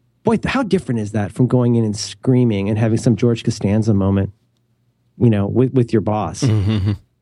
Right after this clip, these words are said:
Speaker 1: Boy, nothing makes you less powerful than
Speaker 2: Yeah.
Speaker 1: going in with something like, you think, you think you're such a badass when you do that, but you're really such a dope when you do that. You've lost all power.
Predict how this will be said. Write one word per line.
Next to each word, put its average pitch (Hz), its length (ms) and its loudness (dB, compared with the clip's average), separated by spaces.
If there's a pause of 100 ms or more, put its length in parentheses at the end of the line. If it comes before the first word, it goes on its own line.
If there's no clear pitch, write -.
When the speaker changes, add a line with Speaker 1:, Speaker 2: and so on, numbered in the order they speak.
(180)
Speaker 1:
Boy, 165 100 4
nothing 208 360 4
makes 170 240 0
you 139 340 4 (160)
less 123 260 0
powerful 98 600 -4
than 117 100 6
Speaker 2:
Yeah. 104 80 4
Speaker 1:
going 107 180 2
in 107 60 2
with - 140 -8
something - 260 0
like, 117 100 2
you 165 120 4
think, 220 340 0
you 165 60 6
think 247 260 0
you're 117 80 0
such - 240 -2
a - 40 -4
badass 113 600 0
when 113 80 2
you 90 80 -2
do 120 160 2
that, 135 200 0
but 120 120 0
you're 147 120 2
really 156 340 2
such - 260 -4
a 87 40 -4
dope - 440 -4 (280)
when 110 140 4
you 104 80 4
do 92 220 2
that. 92 120 0
You've 202 180 4
lost 156 260 -2
all 98 140 -2
power. 85 420 -6